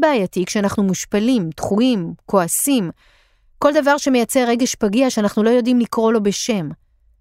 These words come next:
עברתי כברת דרך ענקית מאז האירוע הזה ועד היום, גם בגלל המקצוע, גם בגלל בת הזוג שלי וגם בגלל הטיפול. להבין שאני אנושי. אתה בוכה ליד אשתך?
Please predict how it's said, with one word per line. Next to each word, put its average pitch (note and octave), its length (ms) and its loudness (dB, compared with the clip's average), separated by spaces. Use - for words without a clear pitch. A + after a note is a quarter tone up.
עברתי A#3 440 2
כברת A#3 320 2
דרך A#3+ 280 0
ענקית G#3+ 560 -2
מאז E3 260 0
האירוע F3 340 2
הזה F3+ 260 0
ועד G3 280 0
היום, F3+ 360 -2
גם F#3 240 2
בגלל A#3 300 0
המקצוע, A#3 520 -2
גם E3 180 0
בגלל G3 240 0
בת G3+ 200 0
הזוג G3+ 280 0
שלי F#3 280 0
וגם A#3+ 340 2
בגלל A#3+ 280 2
הטיפול. F#3+ 480 -6
להבין B3 340 2
שאני C4+ 300 2
אנושי. G#3+ 420 -4
אתה F3+ 140 2
בוכה F3 260 -2
ליד F#3 240 0
אשתך? F3 400 -6